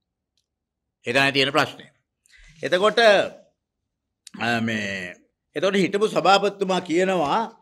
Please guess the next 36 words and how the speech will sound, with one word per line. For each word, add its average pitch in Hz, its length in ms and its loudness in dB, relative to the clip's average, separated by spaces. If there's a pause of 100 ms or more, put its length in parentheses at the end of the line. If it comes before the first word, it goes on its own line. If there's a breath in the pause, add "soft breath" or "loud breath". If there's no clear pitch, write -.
(340)
අ, 139 240 0
මේ, 135 500 -2 (1080 soft breath)
මේක 156 360 2
මිල 165 240 6
තීරණය 165 480 4
කරපු 156 280 0
කට්ටිය, 151 420 2 (200)
ඒගොල්ලෝ 151 380 4
නෙවෙයි 147 400 4
මිල 151 240 2
තීරණය 139 400 0
කරේ 131 280 0
කැබිනට් 127 440 -2
මණ්ඩලය. 120 480 0 (460 loud breath)
ඔව්, 190 260 0
හරි, 196 240 2
හරි. 196 260 0
අපි, 107 260 -6
අපි 143 200 -4
ඒක 160 220 -4
බ-, 135 220 -10
නැහැ 147 300 0
කියන්නේ 190 240 0
නැහැ. 185 140 -4
මේ 165 120 -4
මගේ 156 260 -2
ගාව 185 200 2
තියෙන 175 180 -6
මේ 185 120 -4
කැබිනට් 180 360 -4
පත්‍රිකාවත්. 175 640 -6
මේ 143 140 -10
තියෙන 180 240 -6
කැබිනට් 170 340 -6
ක-, 180 160 -6
පත්‍රිකාව. 185 520 -4